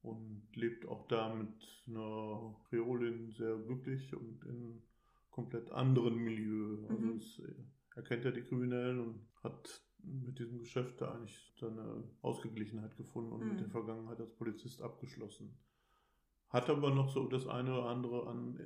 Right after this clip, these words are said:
Speaker 1: Instrumenten so. Also einmal weiß er, was es heißt, polizeilich zu beobachten oder wenn man selbst beobachtet wird und spürt auch ganz schnell, dass Angelika jetzt in den sechzigern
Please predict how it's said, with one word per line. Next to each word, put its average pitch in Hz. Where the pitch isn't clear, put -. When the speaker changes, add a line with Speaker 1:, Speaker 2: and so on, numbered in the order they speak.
Speaker 1:
Instrumenten 135
so. 170
Also 120
einmal 117
weiß 113
er, 113
was 110
es 110
heißt, 113
polizeilich -
zu -
beobachten 123
oder 113
wenn 110
man 113
selbst 135
beobachtet 123
wird 120
und 120
spürt 147
auch 127
ganz 120
schnell, 127
dass 123
Angelika 120
jetzt 117
in 135
den 120
sechzigern 131